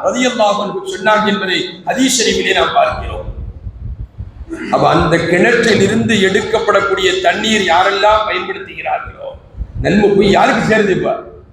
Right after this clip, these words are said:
யாருக்கு சேருங்க? உங்க உம்மாக்கு, அவங்க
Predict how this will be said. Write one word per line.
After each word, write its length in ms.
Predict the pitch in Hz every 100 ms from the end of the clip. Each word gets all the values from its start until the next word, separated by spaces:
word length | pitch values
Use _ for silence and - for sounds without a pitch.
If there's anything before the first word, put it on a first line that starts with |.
| - - - - _
யாருக்கு 340 | 135 196 190 165
சேருங்க? 500 | 139 123 - - - - - - - - -
உங்க 180 | 151 170
உம்மாக்கு, 560 | 175 214 196 - - - - - - - _ _ - - - _ _ _ _ - - -
அவங்க 160 | 170